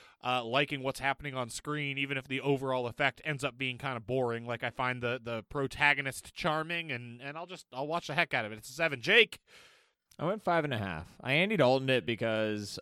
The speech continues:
Speaker 2: I think that the world building is, for the most part, really good,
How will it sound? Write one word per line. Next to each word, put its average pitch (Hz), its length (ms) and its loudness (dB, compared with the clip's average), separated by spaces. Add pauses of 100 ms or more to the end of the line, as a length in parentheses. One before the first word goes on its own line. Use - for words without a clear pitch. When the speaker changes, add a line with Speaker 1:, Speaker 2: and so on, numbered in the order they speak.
Speaker 2:
I 104 420 0
think 135 340 -6
that 131 340 -2
the 117 80 -4
world 107 320 -2
building 101 380 0
is, 90 400 -4 (1200)
for 131 60 -6
the 113 100 -4
most 110 280 4
part, 107 200 4
really 98 180 2
good, 90 380 0